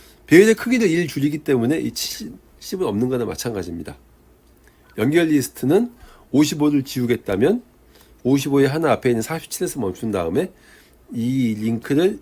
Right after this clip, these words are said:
이렇게 조절해서 오십오를 빼버립니다. 네, 이렇게 삭제를 진행을 합니다. 자, 마지막으로, 네, 우리가 연결 리스트에서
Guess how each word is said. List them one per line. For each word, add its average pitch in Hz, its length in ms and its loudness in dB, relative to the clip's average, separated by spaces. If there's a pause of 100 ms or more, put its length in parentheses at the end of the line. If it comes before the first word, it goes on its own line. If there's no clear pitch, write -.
(120)
이렇게 147 260 -2
조절해서 107 440 -2
오십오를 104 420 -4
빼버립니다. 131 580 -4 (320)
네, - 180 -16
이렇게 156 440 -4 (320)
삭제를 208 500 -6 (360)
진행을 92 360 -10
합니다. 104 300 -14 (2750)
자, - 320 -8 (600)
마지막으로, 156 680 -4 (840)
네, 78 180 -10 (760)
우리가 147 280 2
연결 180 380 4
리스트에서 160 720 0